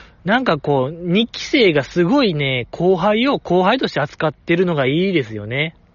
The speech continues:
過度になんか手厚くもてなすよりも、ちょっと舐めた感じが僕はすごい好きですね、この話。たまらなく好きですね。ええ。<laughs> 大好き。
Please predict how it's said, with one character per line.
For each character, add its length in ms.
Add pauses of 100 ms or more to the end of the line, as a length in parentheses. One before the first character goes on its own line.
(1200)
過 180
度 120
に 120
な 160
ん 80
か 240 (100)
手 180
厚 200
く 100
も 200
て 120
な 120
す 120
よ 100
り 120
も、 300 (760)
ち 220
ょ 40
っ 100
と 100
舐 180
め 140
た 120
感 320
じ 140
が 120
僕 180
は 60
す 240
ご 160
い 60
好 160
き 100
で 100
す 120
ね、 160
こ 200
の 120
話。 560 (1080)
た 160
ま 140
ら 120
な 140
く 140
好 80
き 100
で 100
す 140
ね。 320 (1800)
え 80
え。 340 (720)
<laughs> 600
大 340
好 140
き。 180